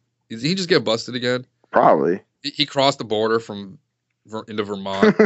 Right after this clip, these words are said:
Speaker 2: <laughs>
Speaker 1: Maine, and yeah.
Speaker 2: But dude, that's how I've been playing it, man. That's how I've been fi-, I've been, my style of fishing has been like, I, what I call the Randy Quaid style. I just get a cigar and wait for rising fish. I mean, it's not hard.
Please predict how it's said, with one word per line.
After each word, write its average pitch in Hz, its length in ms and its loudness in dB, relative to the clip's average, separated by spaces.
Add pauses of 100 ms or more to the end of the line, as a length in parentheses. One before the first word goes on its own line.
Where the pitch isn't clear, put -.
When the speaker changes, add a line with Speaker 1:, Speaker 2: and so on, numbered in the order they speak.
(280)
Speaker 2:
<laughs> - 380 -20
Speaker 1:
Maine, 104 300 -4
and 92 200 -10 (1700)
yeah. - 220 -16 (120)
Speaker 2:
But 131 140 4
dude, 170 140 6
that's 185 120 6
how 156 120 6
I've 233 100 8
been 208 140 4
playing 247 260 -2
it, 202 80 0
man. 143 160 2
That's 190 120 0
how 262 80 2
I've 226 100 2
been 220 100 -2
fi-, 269 240 -4
I've 185 100 4
been, 226 220 0 (300)
my 165 220 6
style 214 320 6
of 202 60 -2
fishing 180 280 -2
has 139 120 -8
been 135 200 -6
like, 120 240 -4 (180)
I, 117 220 2
what 95 160 -2
I 117 60 -2
call 127 220 -2
the 117 120 -8
Randy 117 380 -4
Quaid 104 420 -4
style. 95 360 0
I 123 80 2
just 135 380 -10
get 143 140 4
a - 20 2
cigar 143 500 6 (460)
and - 100 -6
wait 143 120 4
for 143 80 -4
rising 151 340 4
fish. - 340 -2
I - 60 -8
mean, 131 320 -2
it's - 160 -4
not 170 220 6
hard. 147 340 6